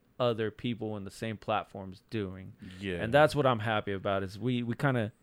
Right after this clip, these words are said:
Speaker 1: created our own little
Speaker 2: Yeah, it,
Speaker 1: avenue, you
Speaker 2: and
Speaker 1: know?
Speaker 2: it's weird too, and, and I think it's unfortunate that,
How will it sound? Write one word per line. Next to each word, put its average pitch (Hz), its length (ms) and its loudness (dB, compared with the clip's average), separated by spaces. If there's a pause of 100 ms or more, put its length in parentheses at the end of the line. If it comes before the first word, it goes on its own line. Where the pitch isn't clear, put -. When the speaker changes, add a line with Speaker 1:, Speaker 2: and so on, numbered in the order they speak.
Speaker 1:
created 107 420 2
our 98 180 4
own 104 280 -2
little 98 300 -4 (680)
Speaker 2:
Yeah, 117 360 2
it, 117 260 2
Speaker 1:
avenue, 101 680 -2
you 104 200 -2
Speaker 2:
and 107 100 0
Speaker 1:
know? 107 80 0
Speaker 2:
it's 107 140 -6
weird 151 420 -2
too, 123 440 -2
and, 117 160 0
and 117 140 -2
I 127 60 -2
think 143 240 -8
it's - 160 -10
unfortunate 135 920 -6
that, 92 320 -2